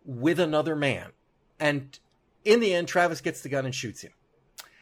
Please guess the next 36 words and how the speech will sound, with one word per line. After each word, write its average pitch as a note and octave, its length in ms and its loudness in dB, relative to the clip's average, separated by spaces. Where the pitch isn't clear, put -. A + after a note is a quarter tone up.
Now, E3+ 140 0
maybe A3 320 0
he G3+ 160 -4
should G#3 180 -4
have E3+ 100 -2
got E3+ 200 2
the E3+ 80 -4
gun D#3+ 220 0
and C#3+ 120 -6
pointed D#3+ 320 -4
it D3+ 60 0
at C#3+ 220 2
him C3+ 120 -6
and A#2+ 100 -8
said, B2 180 -2
"Hey, B2 180 -2
stop." C3+ 540 0
But A2 180 -2
we A#2+ 120 -10
don't, D#3 400 -4
but D3+ 140 -8
be-, C3+ 80 -16
because G3 280 -14
we C4 80 -6
don't A3 180 -8
know F3 100 -8
what F3 100 -8
was D3+ 140 -10
going F3 260 -6
on G#3+ 240 -8
there. - 220 -8
Was, D#3 260 2
was B2+ 260 -8
Travis F3 560 0
mugging D#3+ 500 -2
a, G3+ 160 -6